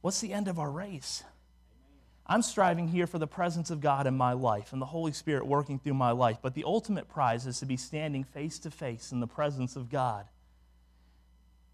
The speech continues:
That is our ultimate prize. I press toward that prize. I press toward that mark every single day.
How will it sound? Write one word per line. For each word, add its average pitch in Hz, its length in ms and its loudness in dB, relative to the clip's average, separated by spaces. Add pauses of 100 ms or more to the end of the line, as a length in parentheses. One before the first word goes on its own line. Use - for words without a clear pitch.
(320)
That 208 160 -2
is 175 180 0
our 147 160 2
ultimate 170 400 2
prize. 160 260 8
I 180 140 8
press 220 400 4
toward 208 240 4
that 151 180 2
prize. 131 320 2
I 165 80 -2
press 220 320 -2
toward 190 180 4
that 147 200 2
mark 208 280 6
every 196 260 4
single 190 300 4
day. 156 380 8